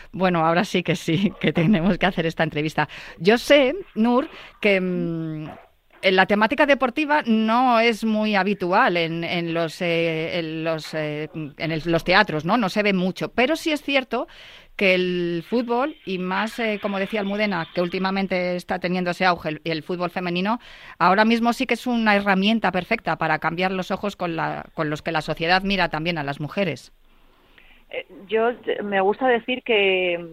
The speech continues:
Speaker 2: que antes solo decía que el teatro era una, una herramienta maravillosa para contar historias y para hablar de la situación de las mujeres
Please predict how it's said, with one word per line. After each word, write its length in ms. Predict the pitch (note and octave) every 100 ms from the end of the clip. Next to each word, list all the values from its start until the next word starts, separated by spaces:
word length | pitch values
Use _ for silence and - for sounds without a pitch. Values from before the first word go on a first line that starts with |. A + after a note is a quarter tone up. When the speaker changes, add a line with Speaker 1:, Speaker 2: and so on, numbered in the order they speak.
| D#3 - _ _ - _ _
Speaker 2:
que 320 | - F#3+ D#3 D#3 -
antes 220 | G3+ A#3
solo 180 | B3+ B3
decía 340 | A#3 A3 A#3+
que 100 | A#3
el 100 | G3
teatro 340 | F3+ F3+ G3 A3
era 280 | G#3 G#3 G3
una, 640 | F#3+ G3 F#3+ F3 E3+ E3
una 180 | F#3+ F#3
herramienta 480 | F#3 F3+ F3 F#3 F3+
maravillosa 520 | E3+ E3 D#3+ F#3 F#3+
para 200 | - D#3
contar 280 | D#3 - E3+
historias 500 | D#3+ F#3 F#3+ F#3+ G3
y 60 | E3
para 220 | - D#3+
hablar 240 | D#3 D#3+
de 60 | F3
la 80 | F3+
situación 380 | F3+ D#3+ - E3
de 100 | D#3+
las 140 | D#3
mujeres 440 | C#3+ - F#3+ F#3